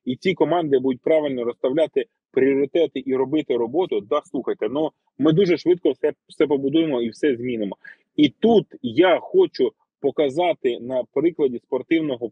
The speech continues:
покеру, як можна всю індустрію відбудувати, поставити правила, зробити. Я, е, роз-, розумію, що буде дуже великий супротив, буде те, те, але ми знайдемо рішення.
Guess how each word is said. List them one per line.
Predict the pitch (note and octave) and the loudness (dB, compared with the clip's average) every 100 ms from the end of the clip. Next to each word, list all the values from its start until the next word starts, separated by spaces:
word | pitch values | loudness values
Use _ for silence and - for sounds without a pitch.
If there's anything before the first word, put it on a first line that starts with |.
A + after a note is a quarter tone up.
| - | -2
покеру, | F3+ - D3 G#2 _ _ _ | -2 2 0 0 _ _ _
як | A2+ E3 C3+ - | 0 2 2 -4
можна | A2+ B2+ E3+ B2 A#2 | -6 0 0 0 -4
всю | G#2 - - F3+ E3 | -8 -10 0 0 2
індустрію | B2+ A#2+ B2+ _ E3+ D#3+ A2+ | -2 -4 -6 _ 0 0 0
відбудувати, | A2 B2+ B2 A#2+ A#2 C3 F3+ D#3 G#2+ - _ _ | -2 -4 -4 0 2 2 2 0 -6 -8 _ _
поставити | A2+ A#2 D#3 C#3 A#2+ A#2 G#2 | -2 2 2 4 2 0 -4
правила, | - C#3 F#3+ G3 C#3 G#2 - _ _ _ | 0 2 2 2 0 -2 -6 _ _ _
зробити. | G#2+ C3 C#3 F3 F3 D#3 C#3 - _ | 0 2 4 2 2 0 -4 -6 _
Я, | - A#2+ F3+ | -6 2 2
е, | F#3 C3+ C3 A#2+ A#2+ C3+ C#3 | 2 -2 -4 -4 -10 -4 -2
роз-, | E3 D#3 | -2 -2
розумію, | C#3 D3+ F#3+ G3+ D#3+ | -4 -4 -4 -4 -4
що | D3+ | -4
буде | C3+ F3 F3+ E3 C3 A#2+ A2+ - | -2 -2 0 0 -4 -6 -16 -10
дуже | A#2+ D#3+ | -4 0
великий | E3+ F3 F3+ F#3 | 0 0 -2 -4
супротив, | G#3+ F3+ B2 A#2+ B2+ A#2+ A#2+ | -6 -2 0 2 2 0 -4
буде | G#2+ B2 C#3+ D3+ _ | -4 -4 -4 -4 _
те, | D#3+ D#3+ | 2 2
те, | B2+ D3+ | 2 0
але | C#3 C3+ D3 | 2 2 2
ми | E3+ | 2
знайдемо | F3 E3+ F3+ D#3+ B2 | 2 2 0 0 0
рішення. | F3 D#3+ B2+ | -2 -6 -8